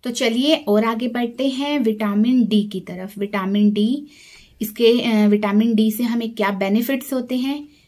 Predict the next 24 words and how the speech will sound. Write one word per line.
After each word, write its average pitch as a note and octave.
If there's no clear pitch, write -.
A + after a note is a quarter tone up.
इम्प्रूव्स A#3+
इम्यूनिटी, A3+
एब्जॉर्ब A#3
कैल्शियम, C4+
नर्वस A3
फंक्शनिंग, F3+
ये A3
हमारे G3+
इससे G#3
बेनिफिट G#3
होते F#3+
हैं C4+
जो B3
हमारा G#3
विटामिन G3
डी A#3+
अगर G3
हमारे G3+
में D4+
पर्याप्त G3+
मात्रा F#3
में A#3+
हो F#3
तो। F3